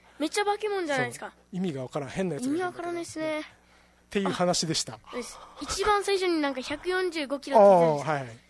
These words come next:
Speaker 1: で、最近、あの、あの、先、先週ぐらいの
Speaker 2: うん。
Speaker 1: 練習試合で、
Speaker 2: はい。
Speaker 1: 百三十一キロ投げるピッチャーがいて、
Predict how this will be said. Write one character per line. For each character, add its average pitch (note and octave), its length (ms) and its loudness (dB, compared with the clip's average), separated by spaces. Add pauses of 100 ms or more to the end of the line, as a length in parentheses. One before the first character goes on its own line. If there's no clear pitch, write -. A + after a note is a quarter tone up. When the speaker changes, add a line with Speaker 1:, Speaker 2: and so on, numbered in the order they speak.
(120)
Speaker 1:
で、 B3+ 300 -2
最 F#4 240 -4
近、 E4 420 -2 (140)
あ B3+ 60 -6
の、 A#3 220 -6 (680)
あ - 80 -14
の、 - 140 -8 (760)
先、 D#4 400 -4 (300)
先 D4 400 -8
週 D4+ 380 -8
ぐ D4 80 -6
ら C4 80 -4
い B3 100 -4
の B3 200 -2
Speaker 2:
う G3 40 0
ん。 D3 240 -2 (240)
Speaker 1:
練 C4 180 -2
習 C4 200 -10
試 B3+ 100 -4
合 A#3+ 80 -4
で、 A3+ 220 -6
Speaker 2:
は E3 120 2
い。 A#2 140 -8 (1040)
Speaker 1:
百 G4+ 320 -4
三 A4+ 280 0
十 C#4+ 80 -4
一 C#4 180 -8
キ - 140 -4
ロ C#4 100 0
投 C4 140 0
げ B3+ 80 -6
る A#3+ 40 -10
ピ B3+ 120 -10
ッ - 40 -12
チ - 140 -8
ャ - 20 -8
ー A#3 40 -8
が A#3 60 -12
い G#3+ 40 -14
て、 - 240 -10